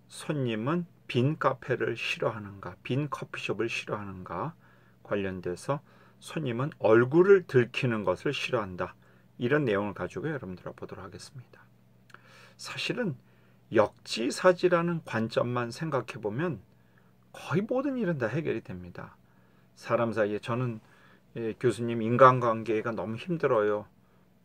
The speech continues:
뭐, 힘들 수 있죠. 근데 역으로 생각해보면 돼요. 너 때문에, 너 때문에 남들이 힘들 수 있거든. 물론 그렇게는 안, 변전해서는 얘기를 안 하죠.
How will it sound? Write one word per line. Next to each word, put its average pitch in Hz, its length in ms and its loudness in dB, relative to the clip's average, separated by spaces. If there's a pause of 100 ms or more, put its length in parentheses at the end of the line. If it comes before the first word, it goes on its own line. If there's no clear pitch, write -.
(160)
뭐, 196 120 -12
힘들 208 240 -8
수 - 160 -14
있죠. 165 340 0 (380)
근데 269 260 -6
역으로 165 360 8
생각해보면 185 600 2
돼요. 113 160 -8 (440)
너 110 240 0
때문에, 151 340 2 (460)
너 117 180 4
때문에 139 340 10
남들이 107 420 2
힘들 120 300 -2
수 - 160 -12
있거든. 120 380 -6
물론 131 380 6
그렇게는 127 420 0
안, 101 180 2
변전해서는 101 600 -2
얘기를 92 240 -6
안 85 140 -4
하죠. 135 380 -8